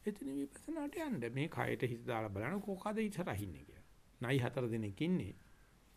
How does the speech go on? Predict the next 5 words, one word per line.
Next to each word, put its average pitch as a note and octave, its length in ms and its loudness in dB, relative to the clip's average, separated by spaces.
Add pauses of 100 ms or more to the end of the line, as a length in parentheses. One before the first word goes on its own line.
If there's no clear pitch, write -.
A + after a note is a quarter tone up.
(600)
මේ G3+ 120 8
කොයි G3+ 240 8
නයාද F#3+ 420 6
ඉන්නේ D#4 300 4
ඉච්චරයි. B3+ 460 2